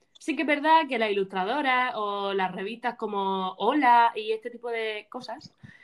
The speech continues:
em, plantean a una mujer masturbándose,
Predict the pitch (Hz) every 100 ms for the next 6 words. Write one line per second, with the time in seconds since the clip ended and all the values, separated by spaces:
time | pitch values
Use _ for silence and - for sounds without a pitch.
0 | _ - 240 240 233 220 220 208 202 -
1 | _ _ _ _ _ - _ _ _ _
2 | _ - 269 247 240 302 349 285 247 285
3 | 349 320 - 330 285 240 247 226 320 320
4 | 277 285 330